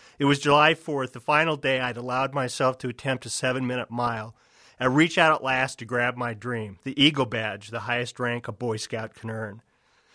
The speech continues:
A year earlier, when I came across the most influential book of my childhood, the nineteen fifty-nine Boy Scout Handbook,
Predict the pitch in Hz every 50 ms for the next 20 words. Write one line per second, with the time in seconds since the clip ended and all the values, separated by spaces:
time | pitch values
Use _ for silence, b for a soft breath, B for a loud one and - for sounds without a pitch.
0 | b b b b b b - 151 165 220 240 226 - 190 185 190 190 165 143 135
1 | 135 135 135 135 - 180 175 180 170 - - 165 156 147 - 143 143 139 131 -
2 | - 160 160 156 - - 160 156 151 143 - 135 120 120 135 139 135 - 127 123
3 | 123 120 113 - - 127 127 127 127 123 117 98 120 110 104 95 95 _ b b
4 | b b b b b b - 127 139 139 147 143 - 147 139 - 156 151 151 143
5 | 135 139 131 127 123 107 98 127 131 131 - - - 123 120 120 107 - 131 123
6 | 117 113 117 107 110 98 85 110 _